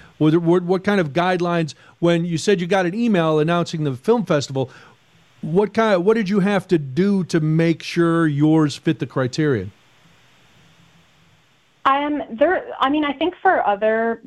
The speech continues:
Speaker 2: film festivals and competitions and things like that, there maybe are more, um, like, restrictions and guidelines, but it was, it was pretty open-ended for,
Speaker 1: Oh, nice.
Speaker 2: I, yeah, I mean, there was kind of, like, a very open prompt that was,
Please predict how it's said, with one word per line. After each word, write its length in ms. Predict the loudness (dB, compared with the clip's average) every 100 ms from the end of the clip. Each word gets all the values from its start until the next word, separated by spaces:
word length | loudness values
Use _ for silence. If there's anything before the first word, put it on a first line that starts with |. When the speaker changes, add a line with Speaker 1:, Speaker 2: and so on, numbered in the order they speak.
| -6
Speaker 2:
film 440 | -2 0 0 -2 -2
festivals 580 | -4 -2 -4 -2 -2 -2
and 480 | -4 -6 -6 -10 -10
competitions 520 | -6 -4 -4 -4 -4 -4
and 100 | -2
things 160 | 0 0
like 180 | 0 2
that, 260 | 0 0
there 240 | 0 0 0
maybe 260 | -2 -2
are 220 | 0 -2
more, 600 | -2 -4 -4 -4 -6 -6
um, 460 | -4 -2 -2 -4 -6
like, 200 | -6 -6
restrictions 480 | -6 -6 -4 -2 -2
and 120 | -2
guidelines, 640 | 0 0 0 -2 -2 -4
but 260 | 0 2 2
it 100 | 0
was, 160 | 0 0 -2
it 100 | -4
was 100 | -4 -4
pretty 240 | -4 -2
open-ended 640 | 0 -2 -2 -4 0 -2 -2
for, 240 | 0 0 2
Speaker 1:
Oh, 40 |
nice. 200 | -2 -6 -4
Speaker 2:
I, 300 | -2 -2 -6 _ _ _ _
yeah, 340 | 0 4 4 2
I 140 | -2
mean, 280 | -2 -4 -6 -10 -14 -14 -2
there 180 | 0
was 120 | 2 -2
kind 180 | 0 2
of, 80 | 2
like, 240 | 0 -2 -8 -8
a 80 | -4
very 320 | -2 0 -2 0
open 400 | -2 0 -2 -2
prompt 420 | -2 -2 -2 -2
that 140 | -4 -2
was, 140 | -2